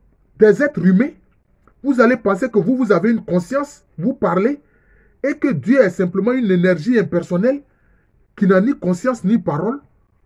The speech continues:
Mais c'est ridicule. C'est totalement ridicule. Et vous croyez que donc, donc Dieu, c'est l'énergie, alors il faut canaliser ça, et puis aller, on fait ce qu'on veut. Et c'est ce que vous appelez la connaissance.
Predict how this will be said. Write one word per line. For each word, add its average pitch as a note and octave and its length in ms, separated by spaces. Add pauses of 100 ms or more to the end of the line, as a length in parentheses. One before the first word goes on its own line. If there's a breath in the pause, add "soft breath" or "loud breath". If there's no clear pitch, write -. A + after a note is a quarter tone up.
(640)
Mais C#3 140
c'est C#3 180
ridicule. D3 600 (1300)
C'est - 180
totalement E3+ 440
ridicule. E3+ 600 (840 soft breath)
Et B3+ 80
vous A#3+ 200
croyez A3 320
que A3 120
donc, F3+ 340
donc G#3+ 300 (400 soft breath)
Dieu, A#3 480 (120)
c'est F3+ 220
l'énergie, F3+ 560
alors F#3 220
il A3+ 80
faut A#3 140
canaliser E3+ 520
ça, G#3 300 (240 soft breath)
et C#3+ 60
puis G#3 180
aller, E3+ 260
on D#3+ 140
fait F#3 160
ce F3 100
qu'on D3 220
veut. D#3 160
Et F3+ 60
c'est F3+ 120
ce C#3+ 80
que G#3+ 80
vous F3+ 160
appelez E3 320
la D3 140
connaissance. C#3+ 600